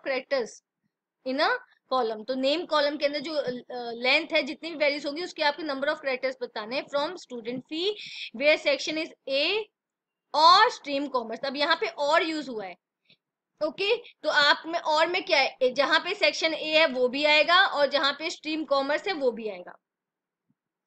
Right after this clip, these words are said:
अंडरस्टूड? जहाँ पे, ए, सेक्शन ए है वो वैल्यूज भी आएंगी, वो रिकॉर्ड्स भी आएंगे, जहाँ पे स्ट्रीम कॉमर्स है वो भी आएगा और जहाँ पे दोनों है, ए, सेक्शन ए और स्ट्रीम कॉमर्स, वो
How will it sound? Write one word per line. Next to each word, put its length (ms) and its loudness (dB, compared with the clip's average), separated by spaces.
अंडरस्टूड? 540 2
जहाँ 340 2
पे, 140 -6
ए, 480 0
सेक्शन 400 -2
ए 220 -2
है 140 4
वो 240 0
वैल्यूज 360 0
भी 160 -2
आएंगी, 500 2
वो 80 2
रिकॉर्ड्स 380 2
भी 120 0
आएंगे, 240 2
जहाँ 240 2
पे 180 -6
स्ट्रीम 340 -8
कॉमर्स 400 0
है 60 0
वो 180 0
भी 160 0
आएगा 220 6
और 80 4
जहाँ 260 2
पे 120 -4
दोनों 460 0
है, 80 2
ए, 460 -2
सेक्शन 440 0
ए 100 0
और 140 0
स्ट्रीम 300 -6
कॉमर्स, 360 0
वो 120 -2